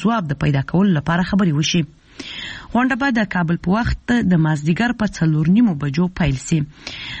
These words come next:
دا په داسې حال کې ده چې د مالي ارزونو یوې نړیوالې ادارې مودي اټکل کړی چې سږ کال به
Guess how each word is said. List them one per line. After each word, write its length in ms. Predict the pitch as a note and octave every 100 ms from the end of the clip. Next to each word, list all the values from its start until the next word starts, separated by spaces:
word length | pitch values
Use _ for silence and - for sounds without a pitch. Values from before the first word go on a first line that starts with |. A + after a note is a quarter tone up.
| -
دا 60 | B3+ C4
په 60 | A#3+
داسې 240 | A#3+ A3
حال 100 | A3 G3+
کې 80 | G3+
ده 60 | G#3
چې 120 | F#3+
د 100 | G3 F#3
مالي 240 | D#3 E3+ F3+
ارزونو 440 | D3 D3 D#3+ F3
یوې 160 | E3+ D3
نړیوالې 480 | C3+ C#3+ D3+ F#3 E3+ B2+
ادارې 300 | C3+ C3+ E3+ D#3+
مودي 340 | C3 B2 F3+ -
اټکل 320 | C#3+ - A3+ -
کړی 160 | D#3 D#3+ E3+
چې 80 | F3+
سږ 120 | A3+ A3 -
کال 120 | G#3+
به 80 | G3